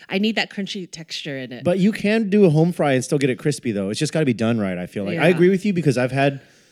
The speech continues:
Speaker 2: I think I've had more bad home fries than good home fries.
Speaker 1: Mm-hmm.
Speaker 2: And I prefer, like, a French fry or a hash brown, too.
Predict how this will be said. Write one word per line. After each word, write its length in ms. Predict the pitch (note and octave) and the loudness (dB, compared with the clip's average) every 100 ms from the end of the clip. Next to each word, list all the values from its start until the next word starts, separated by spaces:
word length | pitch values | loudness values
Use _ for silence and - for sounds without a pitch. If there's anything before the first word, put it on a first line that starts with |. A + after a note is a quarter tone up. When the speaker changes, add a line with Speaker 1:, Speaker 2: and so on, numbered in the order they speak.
| - | -8
Speaker 2:
I 80 | B2+ | -4
think 200 | E3 D#3 | -2 -2
I've 100 | C#3+ | 0
had 180 | D3 | 0
more 240 | A#2 A#2 A#2+ | 0 0 0
bad 240 | G#2 G#2+ | -2 -4
home 160 | A#2 A#2+ | -4 -6
fries 280 | - B2 A2 | -6 -6 -6
than 80 | F2+ | -6
good 160 | G2+ | -6
home 180 | G#2+ A#2+ | -6 -6
fries. 360 | C#3 C3+ E3 G3+ | -4 -4 -4 -6
Speaker 1:
Mm-hmm. 520 | G3+ F#3+ D#3 F3 A#2+ | -6 -6 -8 -8 -6
Speaker 2:
And 80 | B2 | -4
I 80 | |
prefer, 380 | C3+ D#3+ D3 C#3 | -2 -2 0 -2
like, 240 | B2+ A#2+ A2+ | 0 -4 -6
a 80 | |
French 300 | G#2 A2+ A2 | -8 -8 -10
fry 160 | - G#2 | -8 -8
or 120 | G#2 | -6
a 40 | G2 | -6
hash 220 | G2+ - | -8 -8
brown, 200 | A#2 G2+ | -8 -8
too. 320 | F2+ G#2 C3 | -6 -4 -6